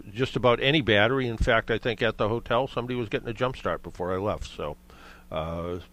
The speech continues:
you know, cold weather, cold weather's on its way, and, you know, you know, if you believe the Farmer's Al-, Almanac or whatever, whatever it is, you know, you stare, you look at,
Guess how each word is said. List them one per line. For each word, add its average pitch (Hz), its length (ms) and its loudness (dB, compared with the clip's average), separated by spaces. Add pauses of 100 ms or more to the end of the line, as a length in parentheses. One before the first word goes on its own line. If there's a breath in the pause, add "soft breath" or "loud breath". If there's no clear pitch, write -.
you 110 100 -2
know, 98 140 -2
cold 160 320 8
weather, 165 300 6 (260 loud breath)
cold 180 240 6
weather's 170 320 4
on 160 180 4
its - 160 -2
way, 156 520 4
and, 113 480 0
you 113 100 -2
know, 104 160 -4 (560 soft breath)
you 107 80 -2
know, 107 160 2
if - 140 -4
you 101 60 -4
believe 120 280 0
the 120 100 2
Farmer's 135 440 2
Al-, 131 240 4
Almanac 131 580 4
or 131 40 2
whatever, 131 460 6 (220 loud breath)
whatever 170 460 8
it 156 40 2
is, 165 340 4
you 135 100 -2
know, 127 100 2
you 120 180 0
stare, 135 480 2
you 120 400 -2
look 135 220 0
at, 131 100 -2